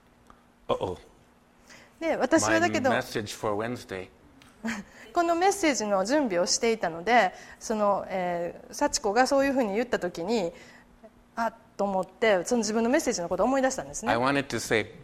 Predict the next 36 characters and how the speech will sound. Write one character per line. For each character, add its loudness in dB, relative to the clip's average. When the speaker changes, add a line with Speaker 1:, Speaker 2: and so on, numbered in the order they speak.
Speaker 1:
"But 0
I -2
didn't -4
sleep -8
well, 0
but 2
I'm -2
still -4
tired." -4
Speaker 2:
そ -12
の、 -2
「三 0
十 0
分 -2
寝 2
れ 0
た 4
じ 0
ゃ -2
な 0
い、 -4
イ 0
エ 2
イ」 0
っ -18
て -4
言 -2
わ 4
れ 2
て、 0
だ 6
け 4
ど -2
も 4
っ -2
と、 8